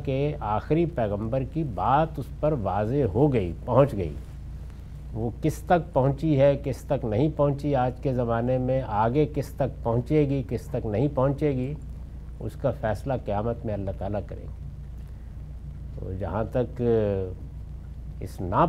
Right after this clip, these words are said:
پہنچنے کی صورت کا تعلق ہے، وہ رسول اللہ کے زمانے میں بھی اور آپ کے بعد بھی قیامت تک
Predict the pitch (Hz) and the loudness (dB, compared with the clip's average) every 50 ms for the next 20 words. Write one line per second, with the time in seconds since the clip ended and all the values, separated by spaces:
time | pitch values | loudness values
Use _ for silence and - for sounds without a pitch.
0 | 151 - 156 156 165 160 - 185 185 180 160 180 160 - - 139 135 151 151 - | 4 4 4 4 4 2 4 2 2 2 2 0 -2 0 0 0 2 2 2 2
1 | - - 156 151 - - 131 131 135 143 156 147 - 175 180 170 151 127 113 98 | 2 0 0 0 2 -2 -2 0 0 0 0 0 0 -2 -2 0 0 0 0 0
2 | 87 - - 123 131 135 139 139 143 139 127 - 127 110 92 90 92 87 92 98 | 0 -2 -2 0 0 0 2 2 2 2 2 0 -2 -2 0 0 -2 0 0 0
3 | 117 135 160 180 185 185 185 175 165 185 220 247 262 - - - - - - - | 2 4 4 4 4 4 2 4 2 2 0 0 -4 -6 -10 -12 -12 -12 -12 -12
4 | - - - - - - - - 107 107 107 104 104 104 - - - 107 107 120 | -12 -12 -12 -12 -12 -10 -10 -6 -2 0 2 2 2 0 -2 -4 -4 0 2 2
5 | 131 - - - 139 120 95 87 101 120 139 143 117 107 101 107 98 - - 104 | 2 0 -2 -2 -2 -2 0 4 6 8 8 8 6 2 -2 -2 -2 -2 0 0
6 | 98 107 107 120 117 - - - - 139 123 - - | 0 2 2 2 0 0 0 0 0 0 0 0 -4